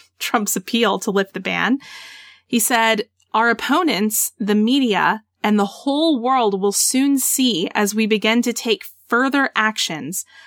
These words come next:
that the powers of the president to protect our country are very substantial and will not be questioned."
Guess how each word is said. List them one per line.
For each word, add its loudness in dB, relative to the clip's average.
that 0
the -2
powers 0
of -2
the 0
president -2
to -4
protect -6
our 2
country -2
are 0
very 0
substantial 0
and 2
will 2
not 0
be -2
questioned." -4